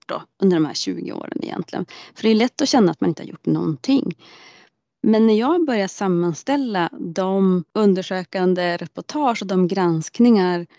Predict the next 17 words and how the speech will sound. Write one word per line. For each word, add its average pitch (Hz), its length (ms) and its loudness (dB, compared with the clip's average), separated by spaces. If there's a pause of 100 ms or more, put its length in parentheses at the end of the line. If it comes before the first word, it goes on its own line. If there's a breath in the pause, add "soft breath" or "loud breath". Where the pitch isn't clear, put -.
(160 soft breath)
som 175 240 2
jag 190 180 2
har 180 120 -6
gjort, 269 340 0
så - 100 -6
inser 190 300 0
jag 185 60 -2
att, - 160 -14 (340)
ja, 175 100 2
men 170 140 4
det 214 240 -2
är 381 60 0
ju 233 100 -2
<laughs> 220 60 2
rätt - 320 -2
mycket 349 520 0
ändå. 202 340 -2